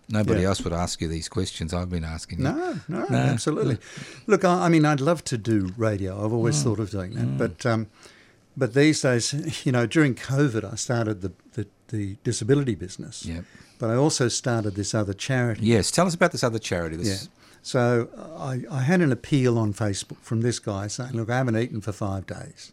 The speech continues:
Speaker 1: Oh, God, you can't believe anything you read on,
Speaker 2: And that's
Speaker 1: you read on
Speaker 2: exactly, that
Speaker 1: Facebook.
Speaker 2: was my reaction.
Speaker 1: Yeah,
Speaker 2: All right?
Speaker 1: <laughs> yeah, typical.
Speaker 2: So, and then I, I noticed that he had another friend of mine there, and I thought, "Oh, damn it, I'll ask this friend."
Speaker 1: Right.
Speaker 2: And it turned out that my friend has been supporting people like him for years.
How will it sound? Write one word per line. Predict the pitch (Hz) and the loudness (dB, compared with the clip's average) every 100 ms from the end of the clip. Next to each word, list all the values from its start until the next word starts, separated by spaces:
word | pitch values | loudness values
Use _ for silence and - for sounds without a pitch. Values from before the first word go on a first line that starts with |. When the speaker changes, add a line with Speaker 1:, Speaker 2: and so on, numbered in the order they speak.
| 87 | -2
Speaker 1:
Oh, | 85 - - - | -2 -2 -12 -14
God, | 65 - - | -14 -14 -18
you | |
can't | - - 82 | -14 -12 -12
believe | 80 76 | -8 -6
anything | 80 76 | -4 -4
you | 76 | -2
read | 82 | -2
on, | 80 78 | -2 2
Speaker 2:
And | 147 | 4
that's | 143 117 | 6 4
Speaker 1:
you | 110 | 6
read | 110 | 6
on | 104 | 6
Speaker 2:
exactly, | 98 104 | 4 2
that | 135 139 | 2 0
Speaker 1:
Facebook. | |
Speaker 2:
was | 120 | 2
my | 127 123 | 0 0
reaction. | 117 110 107 - | 0 -2 -4 -4
Speaker 1:
Yeah, | 98 98 - | 0 0 2
Speaker 2:
All | 143 | 4
right? | 123 175 127 | 4 0 0
Speaker 1:
<laughs> | |
yeah, | 90 | -4
typical. | - 110 90 82 | -2 -2 -2 0
Speaker 2:
So, | 123 117 113 - | 2 2 2 0
and | 143 | -2
then | 135 143 | 2 2
I, | 135 113 - - | 2 -2 -16 -6
I | 135 | 0
noticed | 127 156 156 - | 4 6 4 2
that | 135 120 - | -2 -4 -2
he | 127 | -2
had | 113 107 | -2 -2
another | 110 113 104 | -2 -2 -4
friend | - 104 98 | -4 -4 -4
of | 95 | -4
mine | 92 107 | -6 -8
there, | 113 117 | -8 -8
and | 131 | -10
I | |
thought, | 117 120 110 | -8 -8 -8
"Oh, | 98 90 | -10 -10
damn | 101 95 | -10 -10
it, | 98 | -12
I'll | 98 | -12
ask | 98 101 - | -10 -10 -12
this | 113 - | -12 -14
friend." | - - - _ - | -14 -16 -18 _ -12
Speaker 1:
Right. | 78 76 - - - - | -12 -12 -18 -20 -16 0
Speaker 2:
And | 127 131 127 123 | 2 4 4 2
it | 120 | 2
turned | 156 139 117 | 4 4 6
out | 107 98 | 2 0
that | 104 | -4
my | 107 104 | -2 -2
friend | - 110 | 0 0
has | 101 95 | 0 -2
been | 101 98 | -4 -4
supporting | - - 110 98 95 | -8 -8 -6 -6 -6
people | - 101 - | -6 -8 -8
like | 92 98 - | -8 -10 -6
him | 101 | -8
for | 90 104 | -6 -4
years. | 104 107 92 - | 0 0 -2 -10